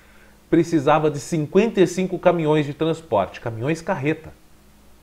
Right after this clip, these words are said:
Após identificar a diferença na quantidade de trigo armazenado,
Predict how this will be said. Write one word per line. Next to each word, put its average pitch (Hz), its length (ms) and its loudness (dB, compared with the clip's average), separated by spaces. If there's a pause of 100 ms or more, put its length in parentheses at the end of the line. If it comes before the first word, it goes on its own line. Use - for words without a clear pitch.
(1300)
Após 196 380 8
identificar 185 600 4
a 160 60 2
diferença 165 800 0 (580)
na 131 160 -2
quantidade 143 720 2 (480)
de 131 120 -6
trigo 135 360 -2
armazenado, 139 680 0